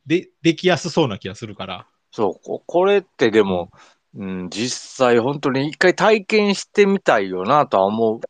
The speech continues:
Speaker 2: あの、リアルでね。
Speaker 1: というより
Speaker 2: リアルっていうか、うん。
Speaker 1: ブイアールの世界に、なんていうの？トリッ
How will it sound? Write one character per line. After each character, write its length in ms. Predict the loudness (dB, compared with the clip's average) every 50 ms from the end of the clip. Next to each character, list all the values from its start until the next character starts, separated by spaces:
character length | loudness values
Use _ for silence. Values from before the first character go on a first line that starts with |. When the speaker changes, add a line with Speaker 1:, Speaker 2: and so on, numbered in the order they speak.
| _ -4
Speaker 2:
あ 180 | -2 -2 -2
の、 440 | -2 -2 -2 -2 -4 -6 -6 -10 -14 _ _ _ _ _ _ _ _ _ _ -20 -20 _ _ _ -20 -20 -20 _ _ _ -10
リ 200 | -6 -2 0 2
ア 80 | 0 0
ル 120 | -2 -4
で 120 | -8 -8
ね。 180 | -10 -10 -12 -10 _
Speaker 1:
と 140 | 0 2 2
い 100 | 4 4
う 20 |
よ 80 | 4 4
り 60 | 4 4
Speaker 2:
リ 60 | 4
ア 80 | 2
ル 80 | -2 -4
っ 160 | -4 -8 -6
て 80 | -6 -6
い 40 | -4
う 20 |
か、 260 | 0 0 0 0 -2 -6
う 80 | -14
ん。 200 | -14 -14 -16 -20 _ _ _ _ _ _ _ _ _ -20 -20 _ _ _ _ _ _ _ _ _ _ _ _ _ -6
Speaker 1:
ブ 180 | -2 0 2 2
イ 160 | 2 0 0
ア 100 | -2 -2
ー 40 | -4
ル 40 | -4
の 120 | -6 -6
世 140 | -6 -8 -8
界 240 | -6 -6 -6 -6 -8
に、 260 | -10 -14 -16 -18 -20 -18 -14
な 160 | -10 -8 -8
ん 80 | -8 -10
て 140 | -10 -10 -10
い 60 | -10
う 40 | -10
の？ 120 | -14 -14 _
ト 140 | -2 -2 0
リ 120 | -2
ッ 40 | -2